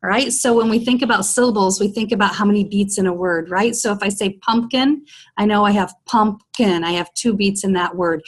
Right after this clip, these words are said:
Your syllable is the unit of pronunciation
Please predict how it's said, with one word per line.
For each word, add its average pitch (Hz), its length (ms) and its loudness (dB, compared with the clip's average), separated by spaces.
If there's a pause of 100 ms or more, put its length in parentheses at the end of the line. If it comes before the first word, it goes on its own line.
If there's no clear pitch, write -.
(360)
Your 220 140 2
syllable 240 1120 2
is 202 400 0 (300)
the 196 100 2
unit 240 380 4
of 269 140 0
pronunciation 240 1160 2